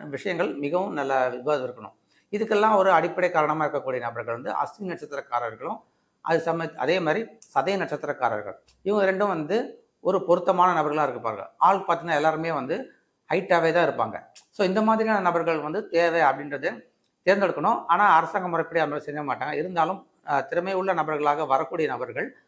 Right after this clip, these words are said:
அந்த போட்டிகள் வந்து பயிற்சி பெறணும்.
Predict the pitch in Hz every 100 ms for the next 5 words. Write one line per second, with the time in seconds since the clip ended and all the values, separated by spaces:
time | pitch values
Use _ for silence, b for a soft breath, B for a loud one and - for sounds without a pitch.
0 | b b - 170 196 180 160 - 220 226
1 | 175 170 160 214 - 165 220 220 160 120
2 | 98